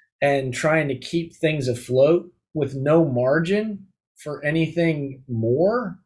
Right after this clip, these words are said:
whether they don't have the talent, which is rarely the case,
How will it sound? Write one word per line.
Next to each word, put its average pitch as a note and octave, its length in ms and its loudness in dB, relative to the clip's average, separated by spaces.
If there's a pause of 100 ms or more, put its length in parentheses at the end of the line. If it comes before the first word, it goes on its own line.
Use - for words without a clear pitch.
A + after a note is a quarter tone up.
(720)
whether E3 320 8
they D3+ 180 2
don't D#3+ 180 4
have D3+ 160 2
the B2+ 100 -4
talent, C#3 600 -4
which B2+ 140 -8
is B2+ 200 -4
rarely E3 360 6
the A#2+ 100 0
case, A2+ 540 -4